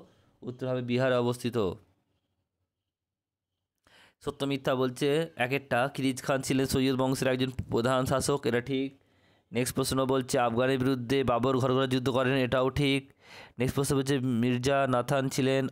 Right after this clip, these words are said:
আকবরের একজন সেনাপতি, এটা মিথ্যা। নেক্সট রয়েছে সিকান্দার শাহের বানানো বলছে আদিনা মসজিদ একাধি-, আহ, বলছে এক লাথি সমাধি নামে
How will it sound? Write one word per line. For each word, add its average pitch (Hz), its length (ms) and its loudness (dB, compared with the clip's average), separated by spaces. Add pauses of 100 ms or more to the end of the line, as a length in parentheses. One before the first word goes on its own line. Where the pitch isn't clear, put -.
আকবরের 123 420 2
একজন 127 220 2
সেনাপতি, 131 600 0
এটা 123 160 -2
মিথ্যা। 139 580 -2 (520)
নেক্সট 131 200 -2
রয়েছে 131 140 0
সিকান্দার 135 540 2
শাহের 131 380 2
বানানো 131 540 2 (480)
বলছে 127 220 2
আদিনা 127 340 2
মসজিদ 131 440 2
একাধি-, 127 400 2
আহ, 113 380 2
বলছে 123 300 0
এক 127 200 2
লাথি 131 260 0
সমাধি 131 380 2
নামে 131 220 2